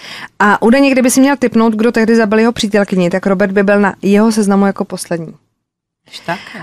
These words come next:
Speaker 1: Laurie Lacy, která působila s Robertem jako fotbalová rozhodčí, se rozohnila, že je to lhář, že každý mu vyprávěl úplně jiný příběh. Že jí třeba tvrdil,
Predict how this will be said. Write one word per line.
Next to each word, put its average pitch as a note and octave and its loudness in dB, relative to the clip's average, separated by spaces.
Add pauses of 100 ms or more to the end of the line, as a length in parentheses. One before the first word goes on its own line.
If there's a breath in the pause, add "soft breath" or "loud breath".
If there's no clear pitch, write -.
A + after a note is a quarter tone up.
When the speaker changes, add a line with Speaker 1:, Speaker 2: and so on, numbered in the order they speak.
Speaker 1:
Laurie B3+ 2
Lacy, A3 0
která A3 0
působila A3+ -2
s - -4
Robertem A3 0
jako A#3 2
fotbalová G#3 0
rozhodčí, F#3+ -2
se G#3 0
rozohnila, G#3+ 2
že G3+ 0
je G#3 2
to B3 -2
lhář, G3 0
že F#3+ 0
každý G#3 0
mu C#4 2
vyprávěl G#3 0
úplně A3+ 2
jiný A3 2
příběh. - -6 (320 loud breath)
Že - 0
jí A3 4
třeba C4+ 2
tvrdil, F#3 0